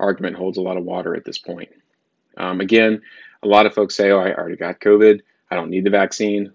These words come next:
Well, not Delta, and the vaccine does provide, uh, a significant increase in defense, and defense is our best offense against this pretty rough disease.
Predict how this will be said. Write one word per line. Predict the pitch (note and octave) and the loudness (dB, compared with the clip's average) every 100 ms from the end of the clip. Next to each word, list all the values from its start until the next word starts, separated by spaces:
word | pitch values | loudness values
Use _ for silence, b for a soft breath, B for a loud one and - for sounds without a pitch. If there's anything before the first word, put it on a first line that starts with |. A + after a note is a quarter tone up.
| _ | _
Well, | F#2+ F#2 F2+ b b b _ | -2 -2 -4 b b b _
not | G#2 G#2+ G2 | 0 2 4
Delta, | G#2+ G2+ G#2 G2 G2 _ | 4 4 0 -4 -6 _
and | G2 F2+ F2+ F2 | -10 -8 -8 -8
the | - | -4
vaccine | F2 F#2+ - G2 | 0 -2 -2 -4
does | F#2+ F2+ | -2 -4
provide, | - F#2 F2+ F2+ F2 D#2+ | -6 -10 -8 -6 -8 -12
uh, | F2 E2+ - - _ _ _ | -16 -18 -18 -20 _ _ _
a | - - - | -14 -12 -12
significant | - G2 G2 G2+ - F#2 | -8 -4 -2 -2 -6 -6
increase | G2+ G#2 - G2+ G2+ - - - | -6 -6 -2 -2 -2 -8 -12 -10
in | F#2+ F#2+ F#2 | -6 -4 -4
defense, | F2 F2 A2+ B2 - - _ _ | -8 -2 -2 -2 -8 -16 _ _
and | F#2+ F#2+ F#2+ F#2 - b b b b b _ _ - _ _ _ _ _ _ | -8 -6 -4 -6 -10 b b b b b _ _ -20 _ _ _ _ _ _
defense | - G#2+ A2+ G#2 G2 G2+ | -6 0 2 2 0 0
is | G2 F#2 | 0 0
our | F2+ | -2
best | F2+ F2+ - | -2 -4 -2
offense | F2+ F2+ F2 E2 | -4 -4 -8 -6
against | F2 F2 E2+ - | -8 -6 -10 -8
this | F2 - - - | -6 -6 -10 -14
pretty | - G2+ F#2 F2 - _ _ _ _ _ _ - | -4 0 0 -2 -8 _ _ _ _ _ _ -6
rough | F#2+ F2+ - - | -2 -2 -4 -10
disease. | - E2+ E2+ D#2+ - - | -8 -4 -4 -6 -10 -16